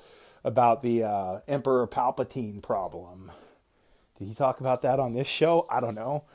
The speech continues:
But that whole thing, yeah. So that's, to me, that's what Wandering Monsters tables do. They, they teach you that the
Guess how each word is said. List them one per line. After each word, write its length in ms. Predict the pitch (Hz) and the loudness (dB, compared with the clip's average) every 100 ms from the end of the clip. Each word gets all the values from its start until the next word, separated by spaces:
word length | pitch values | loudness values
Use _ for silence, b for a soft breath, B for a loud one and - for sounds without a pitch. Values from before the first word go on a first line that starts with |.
| b b b | b b b
But 220 | 170 131 | 6 8
that 220 | 156 180 | 6 8
whole 240 | 165 175 170 | 10 10 10
thing, 380 | 254 226 113 | 8 8 6
yeah. 300 | 160 208 95 | 6 6 6
So 180 | 95 - | -2 0
that's, 340 | 151 190 202 - | 6 6 4 0
to 120 | 185 | 2
me, 200 | 175 196 | 2 4
that's 220 | 170 165 | 2 4
what 140 | 175 151 | 4 6
Wandering 420 | 147 151 151 143 | 4 4 0 2
Monsters 480 | 135 139 - 127 - | 0 0 -4 -8 0
tables 460 | 143 123 120 107 | 0 2 -2 -6
do. 300 | - 165 131 | -2 0 0
They, 220 | 98 107 104 b b - | -2 -6 -8 b b -8
they 80 | |
teach 380 | 127 - 175 - | -8 -4 -4 -2
you 100 | 160 | 0
that 160 | 139 127 | 0 0
the 120 | 127 | -4